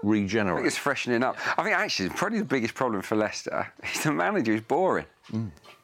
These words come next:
Speaker 2: Claude Puel, he's dull. I, I'm assuming on the training ground he's, he's a much more vibrant character than he is
Speaker 1: His press
Speaker 2: in the
Speaker 1: conference is
Speaker 2: media.
Speaker 1: pure
Speaker 2: <laughs> No,
Speaker 1: Mogadon,
Speaker 2: but,
Speaker 1: you know.
Speaker 2: but, but, but I, I also think that tactically he's just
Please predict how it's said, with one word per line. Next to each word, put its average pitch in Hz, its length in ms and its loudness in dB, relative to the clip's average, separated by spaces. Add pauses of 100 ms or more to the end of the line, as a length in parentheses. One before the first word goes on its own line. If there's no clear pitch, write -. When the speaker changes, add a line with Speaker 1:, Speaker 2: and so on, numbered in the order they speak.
Speaker 2:
Claude - 220 0
Puel, 98 520 2
he's 113 140 -8 (100)
dull. 135 300 0 (400)
I, - 160 2
I'm 127 180 4
assuming 127 540 4
on 95 80 2
the 95 60 -2
training 101 320 0
ground 85 240 2
he's, 87 100 0
he's 85 200 0
a 95 60 2
much 98 260 0
more 95 120 0
vibrant 92 440 2
character 92 340 -2
than 87 140 -2
he 90 140 2
is 87 140 -2
Speaker 1:
His 104 100 0
press - 300 -2
Speaker 2:
in - 80 2
the - 60 2
Speaker 1:
conference 123 260 -2
is 147 100 2
Speaker 2:
media. 175 200 0
Speaker 1:
pure 156 240 4
Speaker 2:
<laughs> - 0 -
No, 131 200 4
Speaker 1:
Mogadon, 113 180 2 (140)
Speaker 2:
but, 110 140 -2
Speaker 1:
you 117 80 2
know. 180 80 2
Speaker 2:
but, 151 260 -2
but, - 20 -14
but 147 420 0
I, 139 140 4
I 147 40 2
also 160 260 2
think 120 200 0
that 110 120 2
tactically 92 880 -2
he's 101 220 0
just - 360 -2